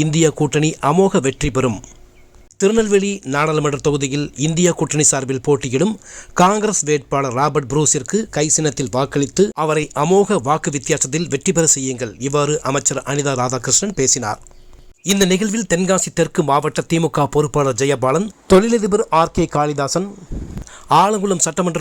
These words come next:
தொகுதி தேர்தல் பொறுப்பாளர் ஆலடி எழில்வாணன், ஆலங்குளம் ஒன்றிய செயலாளர் செல்லத்துறை, கீழப்பாவூர்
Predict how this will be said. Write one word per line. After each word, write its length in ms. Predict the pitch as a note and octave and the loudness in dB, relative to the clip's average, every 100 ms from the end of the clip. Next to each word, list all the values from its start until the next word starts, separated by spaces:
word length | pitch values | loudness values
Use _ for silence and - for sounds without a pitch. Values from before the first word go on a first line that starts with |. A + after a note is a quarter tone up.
| D#3+ | -2
தொகுதி 220 | D3+ D3+ D3+ | -2 -2 0
தேர்தல் 320 | D3+ D3 D3+ D3+ | 0 2 -2 0
பொறுப்பாளர் 460 | C#3+ - C#3 C3 - C#3 | 0 0 -2 -2 0 2
ஆலடி 280 | C#3 C3+ C3+ C3+ | 2 -2 -2 0
எழில்வாணன், 520 | C#3 B2 B2 C3 G#3 - - - D3+ | 0 0 0 0 -2 -6 -10 2 4
ஆலங்குளம் 420 | D#3+ D#3 C#3+ C3+ B2 | 4 2 0 0 -2
ஒன்றிய 240 | D#3 E3 D3+ | 0 0 0
செயலாளர் 360 | D3+ C3 B2+ A#2+ | -2 -4 -4 -4
செல்லத்துறை, 420 | C#3 C#3+ D3 D#3 G#3+ - - - | -4 -2 0 0 -2 -8 -20 -4
கீழப்பாவூர் 540 | A3 A#3 G#3+ G3 F#3+ | 2 2 4 2 2